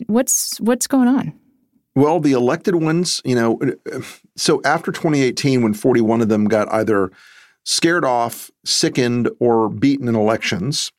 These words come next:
Speaker 2: the thought was, "Oh, well, three or four more are left." Well, everybody is, uh, you know, right now there's another charge for the exits. Trump has basically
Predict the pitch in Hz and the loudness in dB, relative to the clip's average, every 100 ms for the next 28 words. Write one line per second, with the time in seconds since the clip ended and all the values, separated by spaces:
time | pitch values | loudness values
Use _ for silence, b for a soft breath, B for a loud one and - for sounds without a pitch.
0 | _ _ b b b - 123 - 180 180 | _ _ b b b -2 0 0 0 0
1 | 131 139 247 262 131 104 - 156 165 - | 0 0 0 0 0 0 0 0 0 0
2 | 135 123 113 110 113 98 80 147 - - | 0 2 2 2 2 0 0 -2 -4 -16
3 | - _ _ _ _ 135 131 120 - _ | -18 _ _ _ _ 0 0 0 -8 _
4 | _ _ 120 143 175 165 139 139 127 - | _ _ -2 2 2 2 2 0 0 -2
5 | 107 - - - 110 - - 80 - - | -4 -6 -8 -4 -4 -4 -12 -16 -16 -6
6 | 170 107 101 131 135 139 127 113 117 117 | -4 -2 0 0 0 0 0 2 0 2
7 | 110 98 - 123 123 - 113 98 95 - | 0 -2 -2 0 0 -2 -2 -2 -4 -4
8 | 98 107 - - - - 139 131 110 107 | -6 -4 -6 -8 -8 -2 0 0 -2 0
9 | 117 123 - 131 | 0 0 -2 -2